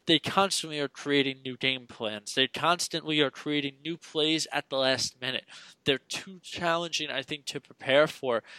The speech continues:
at times, and it's, you know, it's a different atmosphere. I think the Rams are going to have home field advantage, and I think that could be pretty helpful when you consider how bad the Patriots have been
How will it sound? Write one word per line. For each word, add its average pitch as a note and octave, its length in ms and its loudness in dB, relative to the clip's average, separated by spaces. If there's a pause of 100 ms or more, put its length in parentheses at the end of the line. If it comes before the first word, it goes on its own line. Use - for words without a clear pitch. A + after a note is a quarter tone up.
(120)
at B2 200 0
times, B2 420 0
and C#3+ 120 -4
it's, C3+ 220 -4 (680)
you D#3+ 80 -6
know, C3+ 80 -2 (140)
it's F#3 200 0
a F#3+ 60 -4
different D3 360 0
atmosphere. - 440 -2 (320)
I B2+ 120 8
think E3 240 0
the D3 100 0
Rams D3 340 0
are D3 180 0
going C#3+ 400 0
to C#3 160 0
have C3+ 600 8 (1300)
home D3+ 240 -2
field C3 280 6
advantage, B2+ 680 6 (140)
and D#3 100 4
I C#3+ 60 6
think E3 180 -4
that C#3 160 8
could - 120 -8
be B2+ 220 0 (400)
pretty D3 300 4
helpful C3+ 600 8 (540)
when C3+ 100 -4
you B2 60 -4
consider C3+ 400 4
how C3 160 12
bad C3 200 10
the - 60 -16
Patriots B2+ 440 -2
have A2+ 140 -8
been A#2+ 220 2